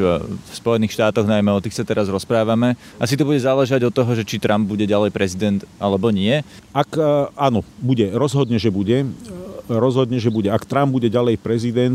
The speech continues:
Speaker 2: bude to len ďalej štiepiť a oslabovať, e, republikánov vo vnútri a po Trumpovi príde obdobie silných vnútorných reflexií, zmien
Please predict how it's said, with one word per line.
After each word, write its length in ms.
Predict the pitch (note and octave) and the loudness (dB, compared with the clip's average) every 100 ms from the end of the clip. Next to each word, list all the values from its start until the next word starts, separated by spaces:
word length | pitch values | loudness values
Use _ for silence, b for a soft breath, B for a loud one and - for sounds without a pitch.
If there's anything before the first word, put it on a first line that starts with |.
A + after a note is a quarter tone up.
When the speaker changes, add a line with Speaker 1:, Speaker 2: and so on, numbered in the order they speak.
| B2 | 0
Speaker 2:
bude 320 | A2+ A#2 A#2+ | 0 0 0
to 80 | B2 | 2
len 160 | A#2 | 2
ďalej 320 | G#2 A2+ A2+ G#2 | 2 2 0 -2
štiepiť 480 | - A2+ - G2+ | -2 -2 0 0
a 80 | G2 | 2
oslabovať, 640 | G#2 - G#2+ G2 G2 G2 - | 0 0 0 2 0 0 0
e, 80 | G2+ G2 F#2+ F#2+ D#2 | 0 0 0 -4 -2
republikánov 720 | G#2+ G2+ G2+ G2+ - G#2+ G2+ | -4 -2 -4 -2 -2 0 2
vo 80 | F#2+ | 2
vnútri 560 | G2+ A2 A2+ - B2+ A#2+ B B - | 2 2 0 0 -4 -4 B B -10
a 120 | F#2+ | -4
po 160 | A2 A2 | 0 0
Trumpovi 440 | A2 A2 A#2 G2+ | 2 2 0 -2
príde 280 | F#2+ G#2+ G2+ | -2 -2 0
obdobie 520 | G2+ G2+ G#2+ F#2+ G2 G2 G2 F#2+ | 0 0 0 2 2 2 -2 -2
silných 400 | A2 A2 G#2+ G2+ | 0 2 2 2
vnútorných 520 | G#2 G#2 G#2 G2+ G2+ | 0 0 0 2 0
reflexií, 600 | G#2 G#2+ G#2 - G#2 G2+ | 0 0 -2 -2 -2 0
zmien 560 | F2+ G2+ G2 G#2 G#2+ | 0 2 4 4 2